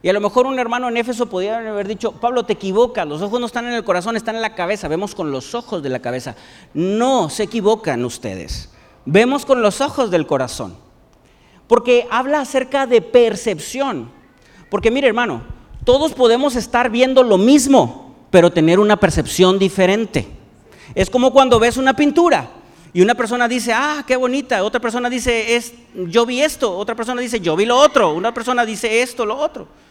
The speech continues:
Ustedes hoy están escuchando un mensaje y algunas personas están escuchando unas palabras y otras personas están escuchando otras palabras. ¿No le ha pasado que de repente dice, "Ah, yo aprendí esto del mensaje el día de hoy"?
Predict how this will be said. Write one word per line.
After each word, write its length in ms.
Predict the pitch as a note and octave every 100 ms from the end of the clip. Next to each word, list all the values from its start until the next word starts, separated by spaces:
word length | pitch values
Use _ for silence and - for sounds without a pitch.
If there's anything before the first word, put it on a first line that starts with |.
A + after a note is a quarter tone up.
| _ _ _ _
Ustedes 340 | - A3+ A#3 A#3+
hoy 180 | B3 C4+
están 300 | B3+ B3 C4
escuchando 520 | B3+ A#3 - B3+ C4
un 140 | C4 B3
mensaje 480 | A#3 D4 D4+ C#4+
y 120 | A#3 G#3
algunas 340 | G3 B3 C#4
personas 340 | C4+ A3+ C4+
están 160 | C#4 C#4
escuchando 420 | C4 A#3 C4 C4
unas 200 | B3 D4+
palabras 580 | F4 D#4+ B3 D4 F4 - - -
y 80 | C4
otras 140 | D#4+
personas 240 | D#4+ E4
están 140 | E4 D#4
escuchando 340 | C#4 D4+ D4
otras 160 | D4 B3
palabras. 460 | G3+ A#3 D#4 C#4+
¿No 100 | G3
le 80 | D#4+
ha 40 | D#4
pasado 340 | - A#3+ A3+
que 100 | D#3+
de 80 | D#3+
repente 440 | D3 F3+ G3+ A3 G#3+ -
dice, 260 | - E3 D#3
"Ah, 320 | E3+ A3+ G#3+ - - - -
yo 140 | F3+
aprendí 340 | G#3+ G#3+ G3+
esto 180 | G#3 G#3+
del 100 | F3
mensaje 440 | C#3+ C3 F#3 F3+ C#3+
el 100 | C3+
día 160 | E3
de 80 | C#3+
hoy"? 240 | C#3+ D3